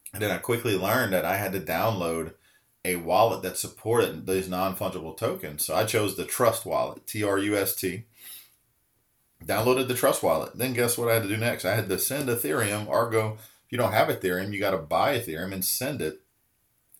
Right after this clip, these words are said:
to that wallet. And then within the Trust wallet, there's a, there's a, uh, web interface for decentralized apps.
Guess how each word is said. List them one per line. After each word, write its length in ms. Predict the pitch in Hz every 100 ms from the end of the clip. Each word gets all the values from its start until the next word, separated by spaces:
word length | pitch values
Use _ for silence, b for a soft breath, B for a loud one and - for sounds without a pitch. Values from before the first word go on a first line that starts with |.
| -
to 180 | - 123
that 240 | 110 85
wallet. 360 | 104 135 - - _ b b b b b
And 100 | 107
then 80 | 107
within 280 | 101 156
the 60 | 196
Trust 320 | - 135 -
wallet, 360 | 92 90 95 90
there's 220 | 92 90
a, 220 | 92 71 92
there's 200 | 92 90
a, 160 | 82
uh, 220 | 85 87 82
web 240 | 98 117
interface 640 | 110 110 92 82 82 85
for 420 | - 90 85 85 80
decentralized 840 | 87 92 98 92 95 87 80 78
apps. 460 | 101 120 - -